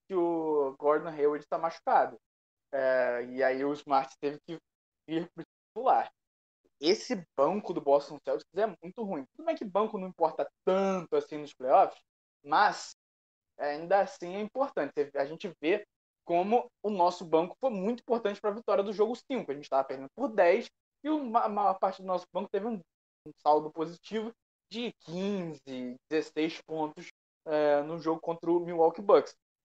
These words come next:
Isso pode ser uma coisa a ser explorada pelo Eric Spoelstra e o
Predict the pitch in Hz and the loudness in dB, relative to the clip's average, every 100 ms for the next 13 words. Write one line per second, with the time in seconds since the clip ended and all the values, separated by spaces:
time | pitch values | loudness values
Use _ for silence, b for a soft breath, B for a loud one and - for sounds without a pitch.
0 | - - 196 208 214 208 214 214 214 190 | -12 -8 -6 4 4 4 2 0 0 -2
1 | 208 220 214 - 220 202 160 180 196 185 | -2 -4 -6 0 4 6 6 6 0 -4
2 | 170 143 135 139 139 - - - 180 214 | -4 -4 -4 -4 -4 -8 -10 0 0 0
3 | 262 247 _ _ _ _ - 226 226 254 | -6 -12 _ _ _ _ -8 -6 -4 -4
4 | 269 269 262 220 175 156 143 - | -2 -2 0 2 4 4 2 -2